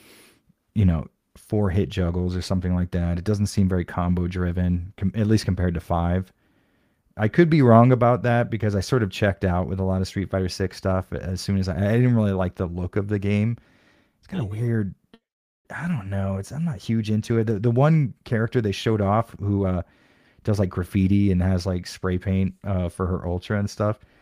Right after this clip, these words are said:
Speaker 1: She's cute as hell. I'd probably play as her because she is, has the only look so far that I've really, like, jibed with. But
Speaker 2: Mm-hmm.
Speaker 1: other than that, I don't know.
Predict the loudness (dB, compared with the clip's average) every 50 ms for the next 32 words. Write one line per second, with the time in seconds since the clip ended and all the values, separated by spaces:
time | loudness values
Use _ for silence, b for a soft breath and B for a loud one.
0 | b b b -2 0 0 0 0 2 4 4 6 6 4 4 4 6 6 4 4
1 | 4 4 4 4 2 0 -2 0 0 0 2 0 0 -2 -2 -2 0 0 0 0
2 | -2 -2 -4 -4 -2 0 0 0 0 0 -2 -4 -6 -4 -2 -2 -2 0 2 4
3 | 4 4 4 4 2 0 -2 -4 -4 -4 -6 -4 -2 -2 -2 0 2 2 4 4
4 | 4 2 0 0 0 0 0 0 -2 -2 -4 -6 -8 -12 _ -20 -20 -20 _ _
5 | _ -14 -8 -4 -2 -2 0 0 -2 -2 -2 -2 -2 -2 -2 -4 -6 b b b
6 | b b b b b b b b b b -12 -10 -8 -4 -2 0 2 2 4 4
7 | 4 6 6 6 6 4 2 0 -2 -4 -6 -6 -8 -8 -8 -8 -8 -6 -4 -2
8 | -2 -2 -2 -4 -6